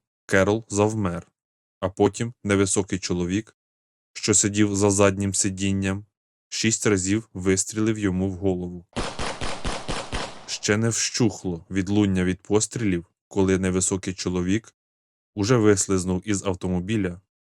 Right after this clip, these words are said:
засовуючи револьвер у кишеню піджака,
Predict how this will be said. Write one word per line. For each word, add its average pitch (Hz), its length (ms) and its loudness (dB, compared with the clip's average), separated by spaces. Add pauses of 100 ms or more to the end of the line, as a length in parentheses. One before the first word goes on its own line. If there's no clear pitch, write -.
(460)
засовуючи 95 680 2
револьвер 92 540 0 (680)
у 101 120 0
кишеню 92 460 -2
піджака, 95 680 -4